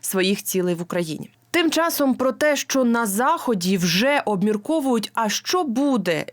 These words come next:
якщо Путін переможе. Про це пишуть західні змі, такі як Bloomberg і Financial Times. І от Financial Times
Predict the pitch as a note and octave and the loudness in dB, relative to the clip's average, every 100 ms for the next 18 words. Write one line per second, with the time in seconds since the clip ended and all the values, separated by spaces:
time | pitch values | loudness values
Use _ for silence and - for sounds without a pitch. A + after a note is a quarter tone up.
0 | - F3+ F3+ - A3 G3 - B3+ A#3 G3+ | -4 -4 -2 -2 -2 -2 -2 -2 0 -2
1 | E3+ - - _ G#3+ A3+ B3 C4 G3 D#3+ | -2 -6 -20 _ 0 2 4 4 2 -2
2 | D3+ - C4 C4 F4+ D4+ B3+ G#3 A#3 B3 | -8 -4 -2 0 0 0 0 0 2 0
3 | A#3+ F#3+ G3 F#3+ A3 C#4+ A#3 G#3 G3 E3 | 0 0 2 2 2 2 0 -2 -2 0
4 | G3 B3 A#3+ A3+ - G#3 G#3 G3 F#3 F#3 | 0 2 2 0 0 -2 0 0 2 0
5 | G#3 F#3+ - E3+ - - - - D#4+ D4+ | 0 -4 -2 -4 -4 -6 -8 -6 -2 0
6 | C4 C4 C4 B3 A#3 G#3+ C#4 D#4 D#4+ D4 | 0 0 2 0 -2 0 0 2 2 0